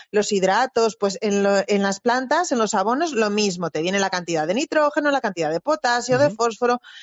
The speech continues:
Speaker 1: y entonces vas a ver de qué tiene más y de qué tiene menos, pues en función de eso comprarás uno u otro. Igual que crece el césped y crecen las plantas, crecen, lo decimos siempre, las malas hierbas,
Speaker 2: Sí.
Speaker 1: igual de vigorosas que las buenas.
Speaker 2: Ujú.
Speaker 1: Así que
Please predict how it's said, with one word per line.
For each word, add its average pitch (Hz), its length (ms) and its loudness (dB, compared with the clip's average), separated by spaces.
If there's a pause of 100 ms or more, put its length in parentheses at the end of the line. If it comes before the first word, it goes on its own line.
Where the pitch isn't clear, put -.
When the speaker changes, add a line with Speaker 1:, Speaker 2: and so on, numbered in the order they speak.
(160)
Speaker 1:
y 190 100 0
entonces 208 480 0 (240)
vas 170 280 -4
a 202 100 2
ver 254 180 2
de - 120 0
qué 185 120 -2
tiene 196 220 0
más 269 260 0
y 247 160 0
de 285 120 4
qué 302 100 -6
tiene 175 260 -4
menos, 156 360 -6
pues 226 140 -2
en 196 100 0
función 190 380 -2
de 208 160 2
eso 302 320 0 (340)
comprarás 190 680 0
uno 262 320 2
u 196 140 4
otro. 175 420 0 (600)
Igual 262 300 2
que 311 140 -2
crece 330 260 0
el 302 80 0
césped 311 460 0
y 302 60 0
crecen 294 280 2
las 269 120 -2
plantas, 311 440 -2
crecen, 302 460 0
lo 233 100 0
decimos 262 400 0
siempre, 269 300 -2
las 190 180 0
malas 226 320 0
hierbas, 214 520 0
Speaker 2:
Sí. 113 60 -12 (280)
Speaker 1:
igual 226 320 0
de 262 100 4
vigorosas 233 600 2
que 208 120 0
las 190 220 2
buenas. 165 460 -2
Speaker 2:
Ujú. 131 280 -6
Speaker 1:
Así 220 400 -2
que 302 200 0